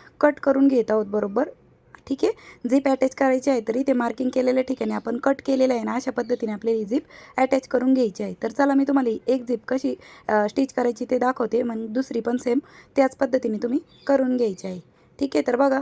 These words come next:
रनरवाली साईड मी राईट साईडने ठेवून घेतलेली आहे आणि यावरती आपण पुन्हा दाब टीप पण देऊन घेऊया. अगदी एक ना एक स्टेप तुम्हाला समजावून सांगत आहे, म्हणजे तुम्हाला स्टिचिंग करताना कुठलीही प्रकारची अडचण येणार नाही.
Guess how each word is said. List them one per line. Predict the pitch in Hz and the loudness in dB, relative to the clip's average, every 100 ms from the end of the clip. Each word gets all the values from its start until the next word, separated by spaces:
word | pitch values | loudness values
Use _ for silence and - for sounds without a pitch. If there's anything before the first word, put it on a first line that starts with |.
| 269 | 0
रनरवाली | 254 269 269 262 269 | 2 4 4 2 0
साईड | 262 220 220 | 0 -2 0
मी | 269 - - - - | -2 -2 -14 -6 2
राईट | 247 285 | 4 4
साईडने | - 240 226 240 | 0 -2 -2 -4
ठेवून | 262 262 277 | 0 4 4
घेतलेली | 262 214 214 | 2 -2 -2
आहे | 214 | -2
आणि | 190 220 | -4 -4
यावरती | 240 240 240 240 | 0 0 0 -4
आपण | 220 233 | -4 -6
पुन्हा | 254 254 311 - | -2 -2 -4 -2
दाब | 240 240 - | 0 0 -2
टीप | 220 - | -4 -2
पण | 427 _ _ _ 254 | -2 _ _ _ -2
देऊन | 262 269 277 | 2 4 4
घेऊया. | 247 202 190 226 _ _ _ _ _ _ _ _ _ _ - | 2 -4 -8 -12 _ _ _ _ _ _ _ _ _ _ -2
अगदी | 254 262 302 - | 0 2 2 2
एक | 277 302 | 2 6
ना | 294 | 6
एक | 294 294 | 6 4
स्टेप | - 269 - | 0 2 4
तुम्हाला | 285 254 | 4 4
समजावून | 247 240 240 254 | 2 0 2 2
सांगत | 277 240 214 | 2 0 -2
आहे, | 226 226 | -2 -2
म्हणजे | 226 214 | -2 -2
तुम्हाला | 220 262 247 | 2 0 0
स्टिचिंग | 247 226 233 | -6 -6 -4
करताना | 226 214 233 | -4 -6 -6
कुठलीही | 262 269 262 | -4 -2 0
प्रकारची | 262 240 220 214 220 | 0 -2 -2 -4 -4
अडचण | 202 - 262 | -2 0 2
येणार | 277 247 208 | 4 2 -4
नाही. | 185 | -10